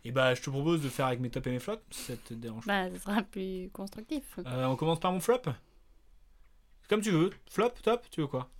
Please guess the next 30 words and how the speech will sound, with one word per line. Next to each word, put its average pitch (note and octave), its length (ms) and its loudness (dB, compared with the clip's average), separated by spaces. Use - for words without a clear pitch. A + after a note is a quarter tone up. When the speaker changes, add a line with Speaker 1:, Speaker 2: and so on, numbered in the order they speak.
Speaker 2:
Le A#3 1000 2
top. C#4+ 540 4
Speaker 1:
Et C#3+ 120 -8
top ! G3+ 400 12
Speaker 2:
Comme A3 180 -10
ça, B3 320 -4
on A#3+ 40 -8
finit A3+ 260 -10
par A3 140 -6
le G#3+ 60 -10
plus A#3 120 -14
mauvais, A3+ 320 -8
ça G#3 140 -10
change. G3+ 360 -14
Speaker 1:
Ça - 60 -8
Speaker 2:
Alors, A3 220 2
Speaker 1:
change A3 100 -10
pas C3 80 -10
vraiment. A2 220 -10
Speaker 2:
c'est A3+ 120 -4
quoi A#3+ 140 -2
ton A#3+ 160 -4
top ? A3+ 200 -4
Speaker 1:
Eh C#3+ 80 -2
ben, D3 120 4
mon D3 140 2
top, A#3 240 2
c'est - 300 -2
Tri A3+ 300 0
Piani F3+ 760 4